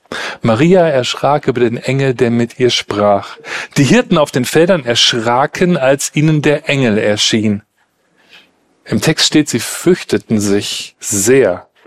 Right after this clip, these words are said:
Die Frauen am Grab, die sehen zwei Männer in leuchtenden Gewändern und der Text sagt, die Frauen blickten zu Boden, sie fürchteten sich.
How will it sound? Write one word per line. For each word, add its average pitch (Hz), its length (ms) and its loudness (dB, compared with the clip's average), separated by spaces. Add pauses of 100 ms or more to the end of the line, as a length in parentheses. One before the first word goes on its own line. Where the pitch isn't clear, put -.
(920)
Die 151 60 4
Frauen 151 680 2
am 123 220 0
Grab, 139 580 2 (880)
die 120 60 2
sehen 165 360 4
zwei 147 440 2
Männer 160 340 0
in 131 80 -2
leuchtenden 147 480 0
Gewändern 143 640 0 (480)
und 131 240 0
der 143 100 4
Text - 300 -2
sagt, 151 180 0
die 135 80 2
Frauen 139 380 0
blickten 123 460 -2
zu 139 260 0
Boden, 117 380 2
sie 110 140 0
fürchteten 107 500 -2
sich. 98 340 -4